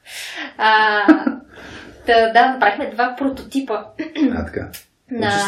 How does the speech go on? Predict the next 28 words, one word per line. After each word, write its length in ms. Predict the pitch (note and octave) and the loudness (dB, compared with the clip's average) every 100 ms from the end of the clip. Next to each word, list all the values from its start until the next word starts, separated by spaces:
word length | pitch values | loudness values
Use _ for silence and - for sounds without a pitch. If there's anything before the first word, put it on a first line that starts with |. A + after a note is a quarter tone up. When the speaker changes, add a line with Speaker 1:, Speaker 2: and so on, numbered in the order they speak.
| - | -2
Speaker 2:
се 60 | G#3 | -2
бързо. 180 | G3+ A3+ | -4 -4
Speaker 1:
на 80 | - - | -10 -12
Speaker 2:
Това 160 | G#1 B3+ | -6 -2
е 40 | A3+ | -2
хубаво. 180 | B3 C4+ | -4 -6
Speaker 1:
календара, 360 | B3+ B3 A#3+ A#3 | -2 0 -2 -2
да, 360 | A#3+ A3+ A3+ - | 0 0 -2 -10
опитвам 460 | G#3+ G#3+ A#3 A3+ G#3+ | -18 -18 -16 -16 -18
се. 180 | - - - - - - - _ _ | -18 -20 -20 -18 -18 -20 -20 _ _
А, 720 | A#3+ G#3+ G#3 G#3 G#3+ G#3 G3+ G#3 - _ _ - | -6 -4 -4 -6 -6 -6 -8 -12 -20 _ _ -16
и, 160 | B3 A3+ A3+ A3+ A3 G#3+ - | -14 -12 -12 -12 -12 -14 -14
и 300 | A3+ A3 _ _ _ _ - | -14 -14 _ _ _ _ -20
всъщност 440 | - A#3 A#3 C#4 C#4+ | -16 -14 -12 -10 -8
и 140 | C#4 | -10
до 140 | A#3+ | -10
последно 360 | A3+ - B3 C#4+ D4 - - | -14 -4 -4 -2 -6 -10 -14
не 220 | A3+ G#3 | -10 -8
знаехме 400 | G3+ A#3+ - G#3+ | -4 -4 -4 -8
дали 340 | G3 E3 - _ _ - | -10 -12 -16 _ _ -20
ще 240 | - G#3 | -12 -8
имаме 440 | G3+ G3+ F#3 F#3 - | -6 -8 -10 -12 -18
наистина 600 | G#3 A3 - G#3+ G3+ - - _ - - - - | -18 -18 -16 -14 -12 -14 -20 _ -12 -12 -14 0
правилно 720 | - A3+ A#3 A#3 G#3+ G#3+ G#3 | 2 4 4 2 -4 -8 -10
<laughs> 20 | |
напечатан 540 | G#3 G3+ F#3+ G3 G3+ - | -12 -14 -14 -14 -16 -14
календар. 480 | G#3+ G#3+ A3+ C#4+ F4 - _ - - - - - | -12 -10 -6 -6 -8 -14 _ -20 -20 -20 -20 -18
А, 160 | - | -10